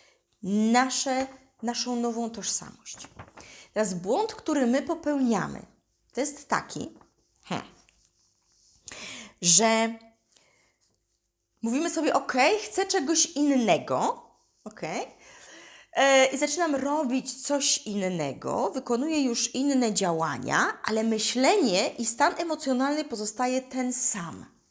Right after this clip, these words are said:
I zaczyna być opór w stosunku do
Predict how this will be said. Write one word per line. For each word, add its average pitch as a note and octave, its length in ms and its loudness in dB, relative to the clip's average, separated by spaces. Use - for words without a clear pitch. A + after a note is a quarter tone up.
I G#3 80 -6
zaczyna G3+ 540 -4
być F3+ 320 -8
opór E3 600 -10
w - 60 -14
stosunku C4 880 -2
do F3+ 640 4